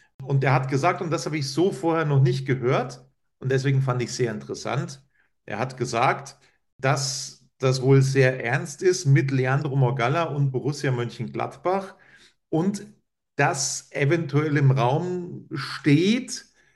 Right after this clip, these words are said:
dass man Leandro Morgalla verpflichtet und zurückleiht.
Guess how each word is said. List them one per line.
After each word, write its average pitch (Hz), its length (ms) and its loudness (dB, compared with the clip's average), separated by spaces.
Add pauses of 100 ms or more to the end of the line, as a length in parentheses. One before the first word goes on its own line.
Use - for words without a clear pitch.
(240)
dass 139 320 2
man 156 340 -2
Leandro 139 460 2
Morgalla 139 720 2
verpflichtet 160 760 -2
und 143 220 0
zurückleiht. 123 1040 0